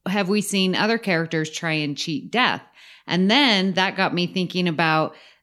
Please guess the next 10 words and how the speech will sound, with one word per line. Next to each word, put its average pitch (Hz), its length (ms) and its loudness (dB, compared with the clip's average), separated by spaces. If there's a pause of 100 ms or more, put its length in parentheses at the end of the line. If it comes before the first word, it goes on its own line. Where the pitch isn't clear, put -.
(100)
the, 165 480 2
again, 156 380 0
you'll 151 80 -2
have 151 140 -4
to 165 80 -6
help 160 120 -2
me 143 120 -2
with 180 160 -2
the 214 140 -2
episode, 165 460 -4